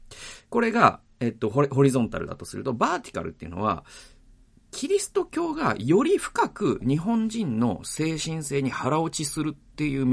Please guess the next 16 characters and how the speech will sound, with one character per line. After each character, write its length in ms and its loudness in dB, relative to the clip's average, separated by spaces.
道 160 0
を 40 -4
探 240 0
る 60 0
っ 40 -12
て 80 -18
こ 100 -8
と 120 -8
で。 140 -10
僕 240 4
ね、 200 4
結 300 0
構 200 0
ね、 200 0
そ 140 -6
の、 220 0